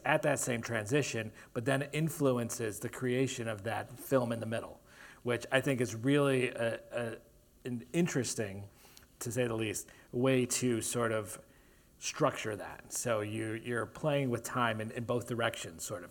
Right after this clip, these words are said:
You're referencing Singing in the Rain to make your film about that, that past event, but that Singing in the Rain was made about that past event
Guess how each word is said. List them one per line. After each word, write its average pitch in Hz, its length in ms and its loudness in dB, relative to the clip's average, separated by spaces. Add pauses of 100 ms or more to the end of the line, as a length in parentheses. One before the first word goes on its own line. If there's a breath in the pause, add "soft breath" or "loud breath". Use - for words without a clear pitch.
(340 loud breath)
You're 147 240 6
referencing 127 640 4
Singing 117 340 0
in 107 80 -6
the 107 80 -4
Rain 120 280 0
to 117 100 -10
make 113 200 -4
your 127 140 2
film 110 360 -2
about 110 380 0
that, - 340 -6
that - 200 -6
past - 300 -8
event, 117 280 2 (340 loud breath)
but 110 200 -4
that 123 400 0
Singing 120 200 -2
in 107 60 -6
the 104 80 -4
Rain 131 240 2
was 107 180 -4
made 110 320 -2
about 123 320 0
that 107 180 -4
past 101 280 -8
event 98 360 -8